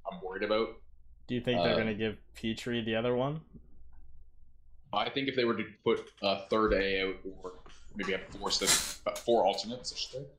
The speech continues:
Speaker 1: and swap them around, I think Jeff Petrie would be one of the guys. Um, as for the other one, I don't really know. It means, depends on who steps up.
Speaker 2: Yeah.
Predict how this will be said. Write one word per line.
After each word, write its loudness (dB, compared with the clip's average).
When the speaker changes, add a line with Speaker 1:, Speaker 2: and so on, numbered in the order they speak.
Speaker 1:
and -6
swap 2
them -8
around, 0
I 0
think -8
Jeff -2
Petrie -2
would -2
be -2
one 2
of -4
the 2
guys. 0
Um, 2
as 0
for -2
the -2
other 4
one, 2
I 0
don't -2
really 0
know. 4
It -8
means, -6
depends -6
on -8
who -6
steps -2
up. 0
Speaker 2:
Yeah. -4